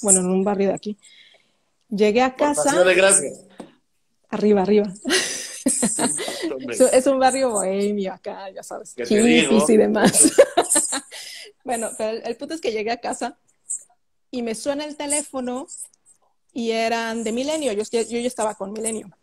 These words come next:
Speaker 1: Y me hablan y me dicen, "Oye, este, ¿nos puedes cubrir lo que acaba de pasar en la Rambla?". Y dije, "¿Qué acaba de pasar en la Rambla?". Pues yo venía, o sea, yo del presentar a Paulinho, de decir, "Ay, sí, Paulinho acaba de llegar", al,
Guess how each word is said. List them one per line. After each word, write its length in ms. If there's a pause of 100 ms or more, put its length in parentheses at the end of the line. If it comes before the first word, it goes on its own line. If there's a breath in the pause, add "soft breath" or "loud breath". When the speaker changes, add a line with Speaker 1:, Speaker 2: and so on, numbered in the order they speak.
(960)
Speaker 1:
Y 420
me 140
hablan 240
y 60
me 100
dicen, 260
"Oye, 340 (140)
este, 1200 (920)
¿nos 240
puedes 440
cubrir 420
lo 100
que 80
acaba 240
de 80
pasar 320
en 120
la 100
Rambla?". 280
Y 40
dije, 180
"¿Qué 80
acaba 240
de 80
pasar 300
en 100
la 80
Rambla?". 400
Pues 560
yo 160
venía, 420
o 40
sea, 180
yo 160 (640)
del 300
presentar 440
a 100
Paulinho, 440
de 80
decir, 320
"Ay, 280
sí, 140
Paulinho 440
acaba 200
de 80
llegar", 340
al, 200